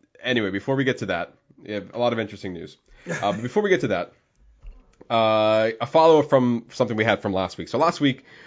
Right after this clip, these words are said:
we talked about how the Academy, uh, of Motion Picture and Arts and Sciences was conducting a review of campaign procedures in the wake of, uh, Andre Risenborough's,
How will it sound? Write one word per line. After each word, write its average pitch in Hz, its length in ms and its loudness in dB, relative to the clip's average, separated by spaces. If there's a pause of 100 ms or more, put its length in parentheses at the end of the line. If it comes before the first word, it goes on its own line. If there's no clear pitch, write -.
(100)
we 127 100 0
talked 131 280 4
about 113 200 2
how 117 140 4
the 110 100 0
Academy, 123 720 0
uh, 117 40 -4
of 101 680 0
Motion 110 300 -2
Picture 107 380 -4
and 98 80 -2
Arts 101 240 -2
and 95 80 -10
Sciences 101 640 -2
was 95 280 -4
conducting 151 440 0
a 151 40 2
review 123 500 0 (200)
of 110 140 -2
campaign 143 420 2
procedures 117 460 -4
in 110 60 -4
the 107 80 0
wake 107 240 -2
of, 101 220 -2 (160)
uh, 104 40 -6
Andre 104 840 0
Risenborough's, 98 1080 -2